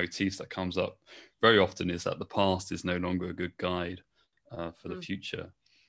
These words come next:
Speaker 1: Uh, some are even arguing that we need to reinvent the military as a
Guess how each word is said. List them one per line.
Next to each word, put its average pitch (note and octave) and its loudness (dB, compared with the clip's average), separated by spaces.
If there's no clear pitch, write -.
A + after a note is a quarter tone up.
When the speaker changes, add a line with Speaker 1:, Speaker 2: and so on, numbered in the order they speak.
Speaker 1:
Uh, F2 -12
some A#2 2
are G2 0
even F#2 -2
arguing F#2 0
that - -4
we - -4
need F#2 -2
to F#2 -6
reinvent F#2 2
the A2+ 6
military F#2+ 4
as F2 0
a F2+ -2